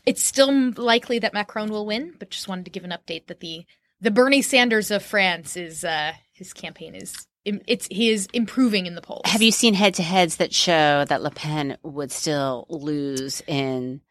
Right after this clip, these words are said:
Speaker 2: a
Speaker 1: Yes, I
Speaker 2: two-way?
Speaker 1: believe, I believe she is still
Speaker 2: 'Cause the last I s-, we either talked about or I saw is that she would lose in a variety of two ways, even if she is competitive in
Speaker 1: Right.
Speaker 2: the multi-candidate.
Speaker 1: That, and that is still, I believe, what the polls show. But of course, I remain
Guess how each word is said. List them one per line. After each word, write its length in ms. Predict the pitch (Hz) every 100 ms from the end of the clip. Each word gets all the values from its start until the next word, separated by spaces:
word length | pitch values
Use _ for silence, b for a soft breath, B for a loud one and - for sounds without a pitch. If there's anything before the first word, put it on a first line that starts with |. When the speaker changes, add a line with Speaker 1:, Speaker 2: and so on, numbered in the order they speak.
| _ _ -
Speaker 2:
a 60 |
Speaker 1:
Yes, 180 | 269 -
I 40 | 226
Speaker 2:
two-way? 420 | 190 170 156 143
Speaker 1:
believe, 120 | 131 143
I 60 | 233
believe 360 | 277 262 285
she 220 | - - 247
is 100 | 226
still 720 | - 226 214 202 196 190 196
Speaker 2:
'Cause 140 | - 180
the 80 | 208
last 360 | 240 233 220
I 120 | 180
s-, 160 | 175 -
we 640 | - 165 165 165 156 151 -
either 260 | 180 160 151
talked 300 | - 165 -
about 180 | 147 139
or 140 | 135
I 100 | 135
saw 340 | 131 160 131 123
is 160 | 139
that 120 | -
she 220 | - - 170
would 160 | 151
lose 460 | 160 156 151 143 139
in 180 | 151 151
a 60 |
variety 500 | 139 143 160 160 147
of 80 | 139
two 180 | - 190
ways, 240 | 160 139
even 200 | 180 156
if 100 | 147
she 520 | 135 - 139 131 120 - _
is 180 | - 147
competitive 540 | - 143 123 131 123 120
in 100 | 208
Speaker 1:
Right. 220 | 156 123
Speaker 2:
the 40 |
multi-candidate. 800 | 147 143 143 - - - - 233
Speaker 1:
That, 120 | 254 -
and 160 | 247
that 140 | 254 254
is 100 | 254
still, 220 | - 277
I 80 | 240
believe, 220 | 214 208
what 100 | 202
the 60 | -
polls 260 | 202 185
show. 260 | - 202 170
But 140 | 185
of 120 | 208 -
course, 260 | 233 208 -
I 160 | 208 233
remain 520 | 220 214 196 190 190